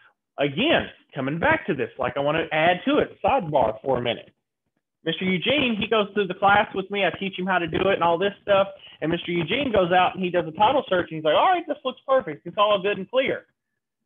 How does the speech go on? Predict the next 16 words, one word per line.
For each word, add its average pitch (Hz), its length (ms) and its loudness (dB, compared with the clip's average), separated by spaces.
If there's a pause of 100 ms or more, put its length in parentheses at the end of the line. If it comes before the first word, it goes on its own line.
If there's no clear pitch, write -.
(160)
And 160 140 -2
he 185 60 0
buys 180 320 2
the - 60 -20
property. 320 500 0 (1300)
Two, 190 140 2
three 190 180 -2
months 185 240 -2
later, 240 320 2
he 196 120 -6
gets 190 180 -4
hit 202 140 -2
with 170 100 -8
the 180 60 -6
mechanics 214 520 -4
lien. 131 320 -4